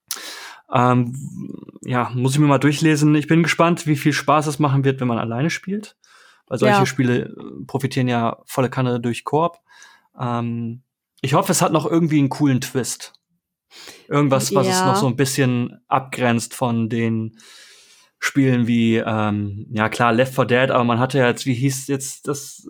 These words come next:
Speaker 1: neue Left four Dead?
Speaker 2: Mhm, genau, so hieß das. Back four Blood.
Speaker 1: Back four
Speaker 2: <laughs>
Speaker 1: Blood oder so, das ist, also ich,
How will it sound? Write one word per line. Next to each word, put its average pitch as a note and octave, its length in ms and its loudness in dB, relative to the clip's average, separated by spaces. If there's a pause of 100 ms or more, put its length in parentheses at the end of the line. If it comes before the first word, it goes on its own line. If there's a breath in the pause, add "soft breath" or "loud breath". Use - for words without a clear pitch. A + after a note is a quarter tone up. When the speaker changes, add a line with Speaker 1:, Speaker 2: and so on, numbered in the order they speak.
(140)
Speaker 1:
neue D3 240 2
Left D#3+ 220 0
four D#3+ 140 -8
Dead? D#3+ 260 -4 (180)
Speaker 2:
Mhm, A#3 400 2
genau, A3+ 480 2 (260)
so A#3 140 0
hieß A3+ 240 -2
das. F3+ 300 -4
Back G#3 240 -2
four A3+ 140 0
Blood. F#3+ 420 -4
Speaker 1:
Back D3 240 2
four D3 180 0
Speaker 2:
<laughs> C3+ 80 0
Speaker 1:
Blood C3 760 0
oder C3 140 0
so, C3 180 0
das C3 160 -2
ist, C#3 200 -8
also C3+ 240 -8
ich, - 340 -10